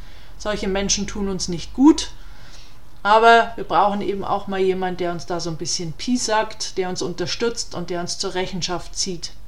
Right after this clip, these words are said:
Also so regelmäßige Check-ins und Gespräche über Fortschritte helfen, motiviert zu bleiben und auch auf dem richtigen Weg zu bleiben.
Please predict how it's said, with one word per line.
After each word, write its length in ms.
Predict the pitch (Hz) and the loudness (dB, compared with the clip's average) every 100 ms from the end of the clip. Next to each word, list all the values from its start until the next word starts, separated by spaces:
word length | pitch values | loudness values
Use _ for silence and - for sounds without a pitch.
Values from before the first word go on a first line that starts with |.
| - - - - - - - - - 196 | -8 -10 -10 -10 -10 -10 -10 -8 -8 -4
Also 180 | 180 165 | -2 0
so 220 | 185 170 | -2 0
regelmäßige 960 | 185 214 214 190 202 196 202 196 190 | 0 0 0 2 0 0 -2 2 0
Check-ins 680 | - 214 196 - 254 269 247 | 2 0 0 0 2 2 2
und 240 | 196 190 - | 0 -2 -2
Gespräche 580 | 196 - - 196 - 196 | -2 -2 -4 -4 -2 -2
über 280 | 180 175 | 0 -2
Fortschritte 840 | - - 202 208 - 190 190 190 185 - - - - - - | -4 -2 -2 0 -2 -2 0 0 0 -6 -10 -10 -10 -10 -6
helfen, 800 | - 622 262 - 233 233 247 240 | -2 2 2 2 -2 0 0 0
motiviert 720 | 196 196 196 190 170 220 220 | -2 -2 0 -2 -2 0 0
zu 280 | - - 202 | -2 -2 -4
bleiben 580 | - 170 175 214 202 196 | 0 4 6 4 0 -4
und 240 | 185 180 | -4 -6
auch 100 | - | -4
auf 180 | 180 175 | -4 -4
dem 200 | 185 170 | -4 -4
richtigen 580 | 175 180 - 202 202 160 | -4 -6 -6 -4 -4 2
Weg 400 | 190 208 - - | 2 2 -6 -6
zu 140 | 185 | -6
bleiben. 500 | 175 156 165 - 170 | -4 -6 -6 -6 -8